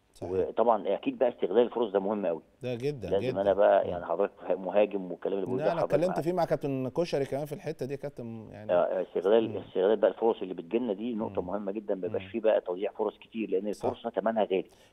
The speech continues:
Speaker 1: لا، والفرصه لما بتضيع يا كابتن في، ورا فرصه بتلاقي انت نفسك بتقول لا، ده يعني بتلاقي روحك المعنويه بتقل، وهو روح المعنويه بتزيد.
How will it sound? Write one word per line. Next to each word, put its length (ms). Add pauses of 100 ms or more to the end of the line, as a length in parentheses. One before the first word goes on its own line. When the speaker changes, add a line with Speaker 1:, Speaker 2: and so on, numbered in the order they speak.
Speaker 1:
لا، 120
والفرصه 480
لما 180
بتضيع 300
يا 60
كابتن 340
في، 140
ورا 280
فرصه 380
بتلاقي 520 (360)
انت 220
نفسك 600
بتقول 340 (180)
لا، 260
ده 320
يعني 240
بتلاقي 360 (240)
روحك 300
المعنويه 380
بتقل، 460 (380)
وهو 280
روح 160
المعنويه 340
بتزيد. 440